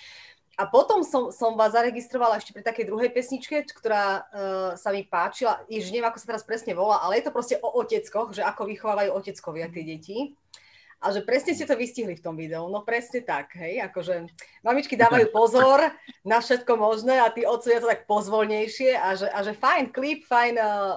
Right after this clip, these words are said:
fajn pesnička, fajn text. Eh, ako ty vlastne prichádzaš na tie pesničky, že čo by sme teraz mohli urobiť, eh, kedy príde ten nápad, alebo a-, ako by mohla tá pesnička vzniknúť, kde hľadaš témy?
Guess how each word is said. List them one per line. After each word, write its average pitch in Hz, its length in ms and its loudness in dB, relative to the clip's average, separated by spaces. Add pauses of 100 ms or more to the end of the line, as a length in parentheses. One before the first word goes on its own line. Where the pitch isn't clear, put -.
(100)
fajn 240 160 0
pesnička, 240 480 -2
fajn 214 240 -2
text. 247 320 -2
Eh, - 720 -4 (140)
ako 294 320 0
ty 349 80 -2
vlastne 277 720 0
prichádzaš 240 560 -2
na 220 80 2
tie 208 560 2 (240)
pesničky, 226 480 -6
že 196 240 2 (260)
čo 349 140 -8
by 370 80 2
sme 330 80 -2
teraz 247 180 0
mohli 226 300 -2
urobiť, 226 560 0
eh, 196 120 0 (440)
kedy 277 180 -4
príde 233 220 -6
ten 202 160 -4
nápad, 180 400 0
alebo 175 400 0
a-, 185 240 -4
ako 208 160 -6
by - 20 -6
mohla 208 220 -2
tá 202 80 -4
pesnička 190 320 -10
vzniknúť, 196 420 -6
kde 208 300 -2
hľadaš 202 320 -2
témy? 202 560 -2